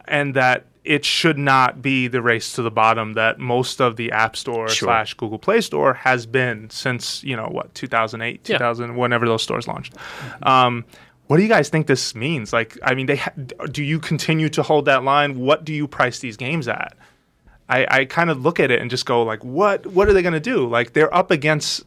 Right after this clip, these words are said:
Speaker 1: stuff that's either free to play, which they
Speaker 2: Yeah.
Speaker 1: have, they have history doing. Steel Diver Sub Wars, like, Pokemon Shuffle, like, these aren't huge hits 'cause they were isolated to three D S,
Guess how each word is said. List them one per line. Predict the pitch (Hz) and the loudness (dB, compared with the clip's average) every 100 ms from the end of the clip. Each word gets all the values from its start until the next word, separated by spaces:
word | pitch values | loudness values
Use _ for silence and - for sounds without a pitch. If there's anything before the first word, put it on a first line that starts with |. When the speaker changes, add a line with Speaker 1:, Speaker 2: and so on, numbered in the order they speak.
| - | -10
Speaker 1:
stuff | - - 170 - | -6 2 2 2
that's | 139 147 | 0 2
either | 123 117 | 2 0
free | - 175 | -2 0
to | |
play, | 208 - 113 | 0 2 2
which | 113 127 | 4 4
they | 123 220 | 4 4
Speaker 2:
Yeah. | |
Speaker 1:
have, | 277 294 - 185 | 4 2 -2 0
they | 247 | 4
have | 294 | 4
history | 277 - 226 | 2 0 0
doing. | 202 202 127 - - - | 2 2 0 -10 -16 -10
Steel | - 233 | 0 2
Diver | 262 233 | 4 4
Sub | 226 214 185 | 4 2 4
Wars, | 196 190 185 - | 4 4 2 0
like, | 151 131 - - | 0 0 -4 -2
Pokemon | 214 214 220 196 | 0 2 2 2
Shuffle, | 196 185 190 | 4 4 6
like, | 165 156 | 6 4
these | 202 | 2
aren't | 240 196 | 2 2
huge | 175 180 - | 0 -2 0
hits | 160 170 | 0 0
'cause | - | 0
they | 135 | 2
were | 127 123 | 4 4
isolated | 127 - 147 139 | 2 2 0 0
to | 139 | -6
three | 139 | -4
D | 135 | 2
S, | 147 | 2